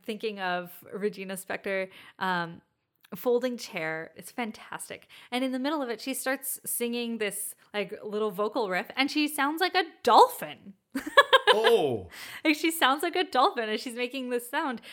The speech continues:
Speaker 1: And it's so cool to hear a singer doing that and taking that risk and really getting into the, the words and the, the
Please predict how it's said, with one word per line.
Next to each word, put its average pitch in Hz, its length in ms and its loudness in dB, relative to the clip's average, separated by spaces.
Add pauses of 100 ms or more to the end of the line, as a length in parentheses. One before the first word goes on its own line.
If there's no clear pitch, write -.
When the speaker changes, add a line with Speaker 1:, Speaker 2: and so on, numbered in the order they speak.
(120)
Speaker 1:
And 254 160 2
it's 247 300 0 (280)
so 320 640 2 (160)
cool 240 540 4
to 269 160 -6
hear 285 340 0
a 254 120 -2
singer 220 360 -6
doing 190 320 -8
that 170 200 -6
and 190 200 -10
taking 269 300 -4
that 247 180 -2
risk 208 340 -2
and 190 300 -6 (120)
really 240 280 0
getting 214 260 -2
into 190 400 -8
the, 208 300 -2 (180)
the 185 80 -4
words 170 920 -8 (100)
and 165 220 -14
the, 165 200 -10
the 165 160 -10